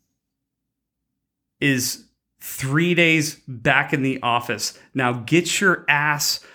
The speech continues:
back into the place where no one felt like they could work in the first place, as if that's gonna solve the burnout issues.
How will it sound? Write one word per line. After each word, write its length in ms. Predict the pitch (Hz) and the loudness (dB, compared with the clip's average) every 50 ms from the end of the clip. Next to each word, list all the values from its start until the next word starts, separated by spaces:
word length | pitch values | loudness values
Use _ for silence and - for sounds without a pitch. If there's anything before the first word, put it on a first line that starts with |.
| - _ - | -20 _ -14
back 380 | 120 107 156 147 156 160 - | -2 2 2 2 2 2 0
into 240 | 190 185 170 - 170 | 0 0 0 0 -2
the 140 | 147 151 143 | -2 -2 -4
place 640 | - - - 170 156 147 147 147 147 - - - - - - _ | -4 -4 -4 0 2 2 4 2 2 0 -4 -6 -12 -20 -20 _
where 460 | - 135 131 143 139 139 135 120 113 117 117 - _ _ _ | -4 0 2 4 4 2 0 -2 -4 -10 -14 -18 _ _ _
no 400 | 147 147 147 147 147 156 170 180 | 2 4 4 6 6 6 6 4
one 280 | 185 170 170 156 147 | 4 4 4 4 2
felt 220 | 151 - 151 139 - | 2 2 0 2 2
like 180 | 135 135 131 | 0 -2 -2
they 100 | 143 135 | -4 -6
could 120 | - 131 123 | -6 -6 -6
work 240 | 113 131 127 127 | -4 -4 -4 -2
in 100 | - 123 | -2 -4
the 40 | 120 | -4
first 400 | 117 113 - 117 113 104 - - | -4 -4 -6 -6 -6 -6 -8 -10
place, 380 | - 113 104 98 95 - - - - - - - - - _ | -6 -6 -6 -4 -4 -6 -6 -6 -8 -20 -20 -20 -20 -8 _
as 320 | 147 147 147 147 - - | 0 0 0 0 -2 0
if 300 | - 202 202 196 - - | 2 4 4 4 2 -4
that's 480 | - 147 117 165 165 170 190 185 - - | -8 -6 -2 0 0 0 0 2 0 0
gonna 240 | - 175 165 156 147 | 2 4 4 4 4
solve 680 | 147 - - 165 170 196 180 143 123 120 117 120 117 | 2 0 0 0 0 2 2 2 2 0 -2 -4 0
the 80 | - 160 | 0 0
burnout 540 | 151 151 170 180 202 214 196 143 113 - 110 | 0 2 0 0 0 2 0 0 0 -2 -6
issues. 560 | 107 - - - 101 98 - - - - - | -8 -8 -8 -12 -12 -14 -16 -18 -18 -18 -20